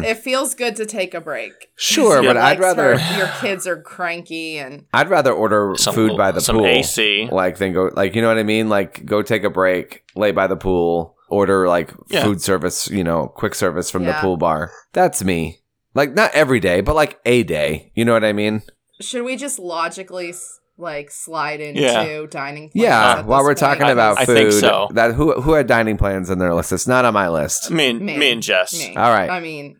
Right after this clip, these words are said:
Speaker 2: Bring back dining plans. But then the sticker
Speaker 1: This
Speaker 2: shock,
Speaker 3: Yeah,
Speaker 2: man.
Speaker 3: Disney. What's
Speaker 1: this
Speaker 3: up?
Speaker 1: could
Speaker 2: I don't think this
Speaker 1: potentially
Speaker 2: is
Speaker 1: be
Speaker 2: gonna
Speaker 1: my
Speaker 2: happen.
Speaker 1: This could potentially be my number one. This is, like, the number one complaint I get from people, I think, is,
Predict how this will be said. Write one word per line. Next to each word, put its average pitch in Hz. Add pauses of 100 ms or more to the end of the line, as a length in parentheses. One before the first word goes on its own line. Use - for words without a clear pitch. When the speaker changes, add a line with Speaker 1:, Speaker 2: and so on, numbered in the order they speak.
Speaker 2:
Bring 147
back 139
dining 110
plans. 90 (160)
But 139
then 170
the 185
sticker 202
Speaker 1:
This 170
Speaker 2:
shock, 143 (100)
Speaker 3:
Yeah, -
Speaker 2:
man. 143
Speaker 3:
Disney. 104
What's 135
Speaker 1:
this 127
Speaker 3:
up? 110
Speaker 1:
could -
Speaker 2:
I 135
don't 147
think 120
this 107
Speaker 1:
potentially 104
Speaker 2:
is 92
Speaker 1:
be -
Speaker 2:
gonna 101
Speaker 1:
my 95
Speaker 2:
happen. 90 (720)
Speaker 1:
This 262
could -
potentially 254
be 214
my 180
number 160
one. 131
This 214
is, 247
like, 190
the 208
number 190
one 190
complaint 175
I 160
get 151
from 156
people, 143
I 160
think, 156
is, 139